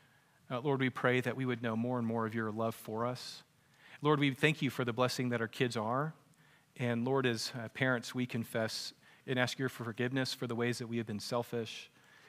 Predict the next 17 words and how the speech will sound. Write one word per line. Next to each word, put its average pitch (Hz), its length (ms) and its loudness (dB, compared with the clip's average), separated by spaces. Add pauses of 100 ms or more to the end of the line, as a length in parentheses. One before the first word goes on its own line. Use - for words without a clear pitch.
(100)
in 131 100 -4
the 117 80 0
way 120 160 2
that 110 120 -4
we've 110 160 -4
disciplined 120 540 -2
them. 110 320 -4 (680)
Lord, 127 200 0
we 120 100 0
pray 123 280 2
that 113 120 0
we 127 100 0
would 120 160 -2
not 110 240 0
discourage 127 520 -4
our 113 100 0
kids. 104 640 -10